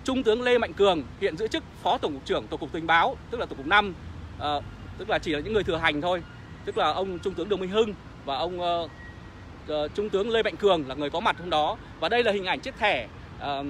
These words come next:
thẻ đảng của ông, ờ, Trịnh Xuân Thanh đã đưa ra và, ừ, ông ta, ờ, trả lại, tức là xin, ờ, xin, xin ra khỏi đảng vì không, ờ, và bởi vì không tin tưởng vào cái sự chỉ đạo của Tổng Bí thư Nguyễn Phú Trọng nữa, cho nên ông ta đã xin ra khỏi đảng.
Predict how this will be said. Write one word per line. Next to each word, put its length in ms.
thẻ 100
đảng 240
của 80
ông, 240
ờ, 160
Trịnh 160
Xuân 120
Thanh 280
đã 260
đưa 340
ra 360
và, 400
ừ, 60
ông 140
ta, 240
ờ, 220
trả 160
lại, 200
tức 120
là 80
xin, 180
ờ, 220
xin, 240
xin 140
ra 100
khỏi 140
đảng 200
vì 100
không, 240
ờ, 180
và 140
bởi 100
vì 80
không 180
tin 140
tưởng 200
vào 140
cái 80
sự 140
chỉ 120
đạo 260
của 80
Tổng 160
Bí 80
thư 120
Nguyễn 120
Phú 80
Trọng 200
nữa, 160
cho 120
nên 100
ông 100
ta 180
đã 100
xin 160
ra 80
khỏi 100
đảng. 240